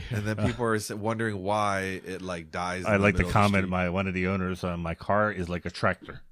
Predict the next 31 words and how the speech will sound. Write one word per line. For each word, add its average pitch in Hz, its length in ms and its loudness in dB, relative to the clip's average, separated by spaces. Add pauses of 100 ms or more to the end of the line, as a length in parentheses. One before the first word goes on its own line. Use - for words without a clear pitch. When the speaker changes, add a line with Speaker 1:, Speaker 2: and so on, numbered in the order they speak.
(140)
Speaker 2:
Yeah. 98 160 -2 (140)
Speaker 3:
<laughs> 156 80 -4 (640)
Speaker 2:
Does 98 180 -6
not 101 200 -4
meet 101 240 -6
any 92 200 -8
legal, 90 520 -8 (580)
legal 92 300 -4
standards. 95 720 -4
They're 85 140 -8
dying 92 340 -6
in 92 100 -8
the 90 60 -8
middle 90 180 -6
of 87 40 -6
the 85 60 -8
streets. 104 580 -8 (600)
Man, 85 360 -10
I 85 80 -12
feel 110 220 -8 (300)
terrible 113 380 -4
that 76 160 -12
people 82 300 -12
are 73 120 -10
duped 71 520 -14
out 82 140 -12
of 76 80 -16
thirty-two 82 380 -12
hundred 78 180 -14
bucks. - 340 -18 (280)
Speaker 1:
Yeah. 95 240 -14